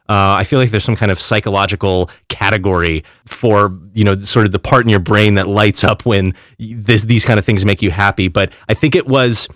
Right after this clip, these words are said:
it was definitely X-Men, the animated series, more so than Batman and Spider-Man,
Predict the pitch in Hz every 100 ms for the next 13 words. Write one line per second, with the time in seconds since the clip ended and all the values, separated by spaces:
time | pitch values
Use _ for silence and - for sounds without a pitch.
0 | _ - 131 123 120 175 170 151 123 _
1 | 127 117 - 107 92 90 87 82 82 -
2 | 87 78 76 - 120 139 135 147 120 101
3 | 104 113 104 95 107 101 98 90 90 101
4 | 95 90 - 104 95 85 76